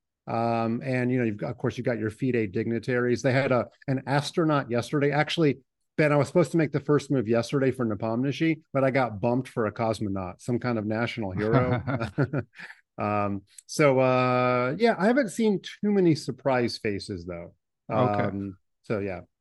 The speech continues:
Speaker 2: Yeah, and Lancho Gran-, Garcia, of course, legendary chess reporter for El País, uh, the Spanish newspaper. And I actually wanted to mention, because he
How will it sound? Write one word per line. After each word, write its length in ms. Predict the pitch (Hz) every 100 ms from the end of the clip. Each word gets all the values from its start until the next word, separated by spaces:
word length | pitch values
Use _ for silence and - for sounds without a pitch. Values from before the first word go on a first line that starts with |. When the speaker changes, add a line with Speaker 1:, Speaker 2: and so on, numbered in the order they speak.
| _ _ -
Speaker 2:
Yeah, 320 | 135 120 127
and 80 | 131
Lancho 380 | 143 170 160 135
Gran-, 300 | 131 120 -
Garcia, 460 | 139 123 - 156 131
of 80 |
course, 280 | - 135 117
legendary 540 | 127 127 135 127 123 113
chess 300 | 135 127 -
reporter 560 | 117 135 123 117 113
for 180 | - 117
El 220 | 104 120
País, 560 | - 113 113 123 117 -
uh, 220 | 110 107
the 140 | 104 113
Spanish 400 | - 127 120 -
newspaper. 520 | 139 - 147 - 110
And 220 | 123 120
I 120 | 127
actually 320 | 156 165 180 151
wanted 260 | 139 131
to 80 | 127
mention, 520 | 123 131 - 135 123
because 260 | 120 139 117
he 320 | - 185 196